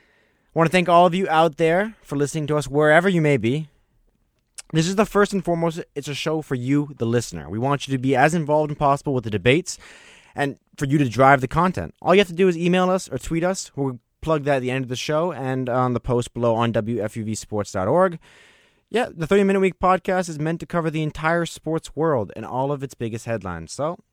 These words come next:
I guess sit back, relax. Let's get started. This week's word is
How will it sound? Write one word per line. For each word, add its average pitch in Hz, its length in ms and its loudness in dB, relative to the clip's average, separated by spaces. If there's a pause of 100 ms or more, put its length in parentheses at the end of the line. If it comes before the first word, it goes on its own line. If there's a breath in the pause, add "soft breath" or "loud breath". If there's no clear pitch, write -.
(320)
I 117 80 -14
guess 139 140 -14
sit 139 180 -12
back, 156 280 -4
relax. 131 560 -4 (840)
Let's 117 180 -8
get 139 140 -6
started. 92 380 -2 (1500 soft breath)
This 180 200 2
week's 180 220 0
word 185 180 4
is 170 120 -2